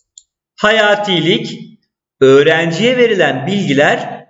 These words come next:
öğrencinin günlük yaşamda kullanabileceği ve yararlanabileceği türden olmalıdır. Bilginin kullanılabilirliği, uygulanabilirliği ile ilgilidir arkadaşlar. Ekonomiklik,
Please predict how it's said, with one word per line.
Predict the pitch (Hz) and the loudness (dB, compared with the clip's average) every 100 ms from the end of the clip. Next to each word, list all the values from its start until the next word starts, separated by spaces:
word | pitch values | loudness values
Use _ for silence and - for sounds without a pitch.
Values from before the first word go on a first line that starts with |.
| _ | _
öğrencinin | 135 143 160 185 190 208 202 151 117 | 2 4 2 0 -2 -2 -2 -2 0
günlük | 139 165 170 | 0 0 0
yaşamda | 208 185 196 160 151 147 | 0 0 -2 -2 -2 -4
kullanabileceği | 160 165 170 170 170 165 175 214 208 | -2 0 0 0 0 2 2 2 2
ve | |
yararlanabileceği | 185 147 143 160 156 160 160 156 151 151 180 - | 2 2 0 0 0 0 0 0 0 2 0 0
türden | 214 185 165 139 | -2 0 -2 0
olmalıdır. | 131 123 110 98 - - _ _ _ 123 | -2 0 -2 -4 -8 -14 _ _ _ -6
Bilginin | 156 196 165 175 214 208 | -2 -2 0 0 -2 -2
kullanılabilirliği, | - 160 165 165 165 160 156 156 151 170 170 | -2 0 0 0 0 0 0 0 2 2 2
uygulanabilirliği | 160 143 143 151 151 151 151 147 143 151 170 165 | 0 -4 -2 0 0 0 0 0 2 2 2 2
ile | 143 123 | 0 -2
ilgilidir | 110 107 98 95 | -4 -4 -4 -2
arkadaşlar. | 92 90 92 85 - 120 185 - - - _ _ _ _ _ _ _ _ _ _ _ - | -2 -2 -4 -6 -2 0 0 -4 -16 -20 _ _ _ _ _ _ _ _ _ _ _ -4
Ekonomiklik, | 208 214 240 226 202 - 208 - | -2 2 0 0 -4 -2 -4 -4